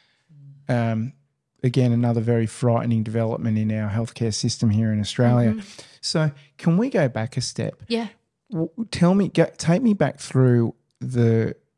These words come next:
Speaker 1: the time when you collapsed. What happened there?
Speaker 2: So all I know from my husband is he sat there and he had to wait thirty-five minutes from an ambulance.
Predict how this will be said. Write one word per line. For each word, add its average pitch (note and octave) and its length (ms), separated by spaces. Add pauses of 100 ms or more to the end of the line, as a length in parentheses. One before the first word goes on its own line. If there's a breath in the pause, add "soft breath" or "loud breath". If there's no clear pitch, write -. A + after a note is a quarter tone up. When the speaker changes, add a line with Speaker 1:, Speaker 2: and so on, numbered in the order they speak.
(360)
Speaker 1:
the B2 100
time A#2 420
when A2 300
you A2+ 240
collapsed. G#2+ 760
What A#2+ 200
happened A2 460
there? G#2 320 (260)
Speaker 2:
So G#3+ 560
all A3+ 240
I B3 120
know G3 300
from G3 240
my F#3 160
husband F3+ 720
is G3+ 360
he G3 200
sat - 400
there G3 320
and F#3 320
he G#3+ 220
had G3+ 240
to G3+ 100
wait F#3 360 (120)
thirty-five G3+ 720
minutes F#3 340
from F3+ 220
an F3+ 80
ambulance. F3 720